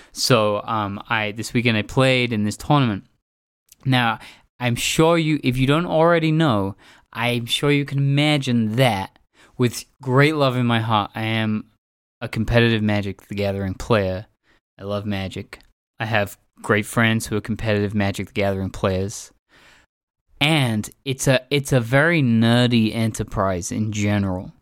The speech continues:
There is a, a theme amongst the fans of this game, the participants, that they can be nerdier than the average person. For good and for ill. So on the good side of the spectrum, they tend to be smart. They tend to be thoughtful.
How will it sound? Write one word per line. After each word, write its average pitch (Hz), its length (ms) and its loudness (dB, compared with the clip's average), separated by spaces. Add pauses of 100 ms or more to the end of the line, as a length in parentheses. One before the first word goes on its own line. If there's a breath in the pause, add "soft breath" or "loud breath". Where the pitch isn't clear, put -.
(420 soft breath)
There 117 240 2
is 110 180 -2
a, 104 400 -2
a 110 140 -4
theme 151 720 2
amongst 117 640 0
the 107 100 -6
fans 123 460 0
of 117 120 -6
this 113 160 -8
game, 104 300 -2
the 98 80 -4
participants, 104 720 -4 (300 loud breath)
that 110 160 -8
they 110 120 2
can 143 560 0
be 107 440 2 (400)
nerdier 131 760 2
than 107 200 -2
the 101 60 -2
average 110 680 -4
person. - 480 -6 (720 soft breath)
For 135 400 4
good 147 360 4
and 156 200 2
for 123 260 2
ill. 120 320 2
So - 200 0
on 117 160 2
the 117 80 2
good 131 320 0
side 127 240 0
of 120 60 0
the 110 60 -4
spectrum, 113 440 -4
they 107 120 -2
tend 104 240 -10
to 104 100 -12
be 110 80 -6
smart. 131 420 0
They 98 80 -10
tend 98 240 -12
to - 100 -18
be 113 80 -6
thoughtful. 123 560 -2